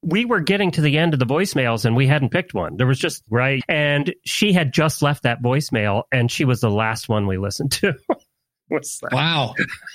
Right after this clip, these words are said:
Speaker 2: <laughs> Glenn, how did you, I, I kinda wanna start, like, where you guys started, because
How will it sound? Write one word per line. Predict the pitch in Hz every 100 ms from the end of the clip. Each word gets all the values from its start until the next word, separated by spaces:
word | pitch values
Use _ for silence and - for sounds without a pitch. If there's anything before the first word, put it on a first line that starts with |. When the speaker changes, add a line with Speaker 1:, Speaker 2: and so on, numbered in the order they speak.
| -
Speaker 2:
<laughs> | - - - - - - - _ _ _ _ _ _ - - 165
Glenn, | 165 208 254
how | 180 180 226
did | 247 185
you, | 208 208 202 190 170 - _ _ -
I, | -
I | -
kinda | 233 294
wanna | 254
start, | 185 226 214
like, | 170 160 156
where | 180
you | 180
guys | 165 147
started, | - 190 202 190 120
because | 127 131 - 143 143 135 131 -